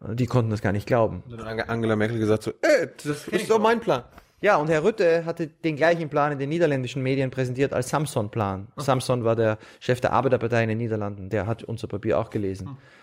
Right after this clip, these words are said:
Speaker 1: Das heißt, es war eine sehr merkwürdige Situation, wo alle drei, die da zusammensaßen,
Speaker 2: Deinen Plan hatten.
Speaker 1: unseren Plan hatten und dann letztlich, und das, wir können niemandem etwas anbieten. Wir haben, wir haben kein Geld, wir vers-, können keine Wähler versprechen.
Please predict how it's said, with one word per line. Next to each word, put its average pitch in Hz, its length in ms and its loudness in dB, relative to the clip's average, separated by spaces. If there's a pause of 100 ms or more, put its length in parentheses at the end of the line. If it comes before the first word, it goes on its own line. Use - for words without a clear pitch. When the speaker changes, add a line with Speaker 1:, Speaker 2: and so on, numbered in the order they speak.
(320)
Speaker 1:
Das 135 120 0
heißt, 165 160 2
es 143 120 -2
war 156 80 4
eine 165 180 2
sehr 143 140 0
merkwürdige 147 420 -2
Situation, 139 560 -4
wo 131 280 -4 (580)
alle 147 320 2
drei, 139 340 2
die 139 80 -4
da 127 160 2
zusammensaßen, 120 760 -2
Speaker 2:
Deinen 113 220 -8
Plan 107 240 -18
hatten. - 380 -16
Speaker 1:
unseren 131 300 0
Plan 135 280 4
hatten 120 360 -4
und 120 220 -10
dann 127 320 -2
letztlich, 139 560 0
und 131 100 0
das, - 260 -4 (840)
wir 147 240 2
können 185 280 4
niemandem 185 440 2
etwas 147 180 -4
anbieten. 143 520 -4
Wir 120 100 0
haben, 78 400 -8
wir 127 80 -2
haben 131 260 -4
kein 127 200 -2
Geld, 156 280 2
wir 123 140 0
vers-, 127 340 -12
können 131 220 0
keine 123 240 0
Wähler 151 240 4
versprechen. 147 580 -2